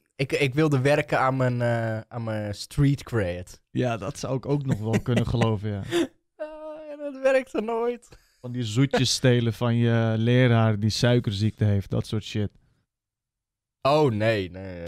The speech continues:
Speaker 1: nee, nee, nee.
Speaker 2: <laughs>
Speaker 1: Zover ook weer niet.
Speaker 2: Ja, gewoon levensbedreigende dingen. "Hey, wat heb je gedaan, man?" "Ja, ik heb wat, eh, rattengif in zijn, eh, koffie gedaan." What the fuck? What?
Speaker 1: Ja, street cred, man. Je weet hoe het gaat.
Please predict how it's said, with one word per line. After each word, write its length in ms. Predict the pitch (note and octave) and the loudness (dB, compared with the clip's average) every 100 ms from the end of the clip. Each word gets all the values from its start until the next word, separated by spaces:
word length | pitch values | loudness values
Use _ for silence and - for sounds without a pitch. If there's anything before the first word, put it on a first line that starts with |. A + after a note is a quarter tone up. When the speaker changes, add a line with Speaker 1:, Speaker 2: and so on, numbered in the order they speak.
| F2 | 4
Speaker 1:
nee, 100 | F3+ - | 4 4
nee, 160 | - | -2
nee. 200 | - - - | -6 -8 -2
Speaker 2:
<laughs> 20 | |
Speaker 1:
Zover 380 | A2+ G2+ A#2+ G#2+ | 0 2 2 2
ook 180 | G2+ G2+ | 2 2
weer 120 | G2+ | -2
niet. 320 | F2 E2+ - _ _ - A3+ G#3 - | -2 -6 -10 _ _ -14 -12 -10 0
Speaker 2:
Ja, 120 | G3 | 2
gewoon 400 | B2 - - D3+ - - | 2 0 0 0 -2 -4
levensbedreigende 1120 | B2+ C#3 D3 C#3 A#2 A#2+ B2+ C3+ C#3 C3 A#2+ | 2 4 4 2 -2 -2 2 2 2 2 0
dingen. 300 | A#2+ C3+ G#2+ | 2 2 0
"Hey, 140 | - A#2 | -2 -4
wat 140 | A#2 | -4
heb 120 | C#3+ | -6
je 60 | C#3 | -4
gedaan, 340 | C3+ C#3 C#3+ | -4 -2 -4
man?" 80 | G#2+ | -4
"Ja, 120 | C3+ | -6
ik 120 | E3+ - | -8 -8
heb 160 | A#2+ | -8
wat, 240 | A#2 A2+ A2 | -8 -8 -6
eh, 220 | G#2+ G#2 | -4 -4
rattengif 460 | A2+ D3+ - C#3 C#3 | -6 -6 -8 -8 -6
in 140 | C3+ | -6
zijn, 300 | C3+ B2+ B2 | -4 -4 -2
eh, 60 | A#2+ | -4
koffie 260 | C3 C3 A#2+ | -4 -4 -6
gedaan." 200 | A#2+ - | -6 -8
What 220 | - F3 | -4 -4
the 160 | - A2+ | -4 -12
fuck? 340 | - E3+ - _ _ _ _ _ | -12 -16 -18 _ _ _ _ _
What? 280 | - C#3+ F3 _ _ _ - - - | -14 -12 -12 _ _ _ -20 -20 -4
Speaker 1:
Ja, 280 | A2+ A2+ | 2 2
street 380 | G#2 - A#2 A2+ | 2 -2 -2 -2
cred, 300 | - G2+ F2 | -2 -4 -2
man. 220 | G2 G2+ | -4 -2
Je 100 | G#2+ | 0
weet 200 | G2+ G2+ | 4 4
hoe 100 | A2 G2+ | 2 -4
het 80 | |
gaat. 420 | F#2 G#2+ G2+ - | -2 -4 -4 -10